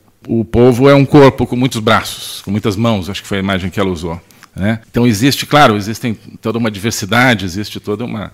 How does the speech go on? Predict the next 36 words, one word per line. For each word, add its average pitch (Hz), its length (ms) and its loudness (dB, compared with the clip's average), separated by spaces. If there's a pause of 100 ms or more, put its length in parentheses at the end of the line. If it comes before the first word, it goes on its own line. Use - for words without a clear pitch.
(420)
riqueza 101 840 4
e, 92 140 -6
um, 92 220 -4
às 95 100 -6
vezes, 120 180 -2
um 123 80 0
conflito, 117 720 0
né, 127 220 -4
de 98 160 -8
mãos 107 320 -2
diferentes, 117 480 -4
que 117 100 -18
fazem 95 260 -18
coisas 113 140 -8
diferentes, 135 220 -2
mas 131 160 0
existe 131 240 -4
um 120 40 -4
corpo, 104 400 -6
existe 101 220 -6
um 107 60 -4
corpo 107 240 -6
central 98 500 -4 (160)
que 110 400 0 (420)
dá 107 540 0
concretude 120 760 2
a 98 40 4
essa 98 180 -2
ideia 92 340 -2
de 87 80 -10
povo. 87 240 -6
Se 110 100 -2
a 107 40 2
gente 120 180 -2
não 139 80 4
imaginar 117 560 4